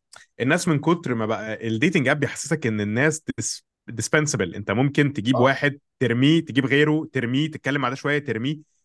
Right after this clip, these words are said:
Speaker 1: فبقى سهل ان انت ممكن ال-، ممكن بجد بنت ولد يكون في ما بينهم كيمستري، الولد يتعلق بيها، بعد كده فجأة ما تردش عليه.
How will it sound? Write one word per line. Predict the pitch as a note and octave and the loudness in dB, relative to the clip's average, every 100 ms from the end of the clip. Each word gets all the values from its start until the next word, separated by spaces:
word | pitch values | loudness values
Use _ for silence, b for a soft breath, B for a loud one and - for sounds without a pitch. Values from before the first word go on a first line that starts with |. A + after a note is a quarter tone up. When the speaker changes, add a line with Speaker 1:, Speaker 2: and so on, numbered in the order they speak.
| _ _ - | _ _ -2
Speaker 1:
فبقى | A2+ A2+ B2+ | 0 0 -4
سهل | - G#3 G3+ | 0 2 2
ان | D3 | 2
انت | D#3+ G3+ G3+ F#3+ - | 0 0 0 0 -2
ممكن | D#3 G3 F#3 | -4 -2 -2
ال-، | D3 B2+ | -2 -4
ممكن | A#2 D#3 G3 D3+ | -4 -4 -2 0
بجد | B2 D#3 C#3 | 2 0 0
بنت | D3 D#3 | -2 0
ولد | C3+ D3 | -2 -2
يكون | B2 C3 | -6 -6
في | |
ما | D3+ | -2
بينهم | D#3+ | -4
كيمستري، | C#3+ C#3 C#3+ - B2 | -2 -4 -4 -6 -2
الولد | B2+ D3 | -2 -2
يتعلق | B2 A2+ D3+ A#2+ | -4 -4 -2 -2
بيها، | B2+ | -2
بعد | C#3+ G#2+ | -4 -6
كده | C3+ | -8
فجأة | E3 D#3 | -6 -6
ما | A#2+ | -6
تردش | A#2 C#3 - | -4 -6 -2
عليه. | G2 A2 G2+ | 0 0 -2